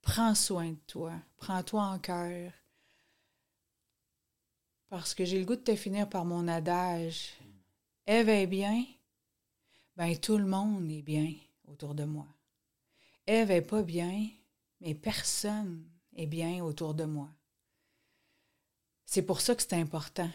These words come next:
que tu t'occupes de toi, que tu te prennes en cœur, puis vas-y. Plonge. Arrête d'être dans la souffrance.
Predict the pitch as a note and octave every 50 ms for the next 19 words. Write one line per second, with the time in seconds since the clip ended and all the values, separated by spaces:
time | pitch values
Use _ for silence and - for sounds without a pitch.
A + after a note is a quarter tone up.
0 | - - _ _ _ _ _ - - D3+ D3+ - - - E3+ D3+ D3+ - - C4
1 | A3 G3+ F#3 E3+ D#3 - - F#3 F3+ F3+ F#3+ G#3 G3+ - _ _ _ _ _ _
2 | _ _ _ _ _ _ _ _ _ _ _ _ _ _ _ - E3 D3+ - -
3 | - - _ - - G3+ G3 F#3+ F3+ D#3+ D3+ D3+ F3 F3 E3+ F3 F3+ F3 E3 -
4 | - F3 D#3+ D3 D#3 F3+ F#3+ F#3 E3 D#3 D#3+ E3 E3+ - _ _ _ _ _ _
5 | _ _ _ _ _ _ _ _ _ _ _ _ _ - G3+ G3 G3+ G3+ G#3 G#3
6 | G3 F3+ E3 E3 D#3+ - - - _ _ _ _ _ _ _ _ _ _ _ _
7 | _ _ _ _ _ D#3 D#3 D#3+ E3 D#3+ D#3+ F3 F#3+ G3 G3 G3 F#3 E3+ D#3+ D#3
8 | E3+ D#3+ D#3+ D#3 E3 E3+ F3+ E3+ E3+ E3+ E3 E3+ E3+ E3+ E3+ D#3 - _ _ _
9 | _ _ _ _ _ _ _ _ _ _ _ _ _ _ _ _ _ _ _ _
10 | _ _ _ _ - E3+ E3 - - D#3+ - - - F3+ F#3 G3 G3 F#3 E3+ -
11 | - - - -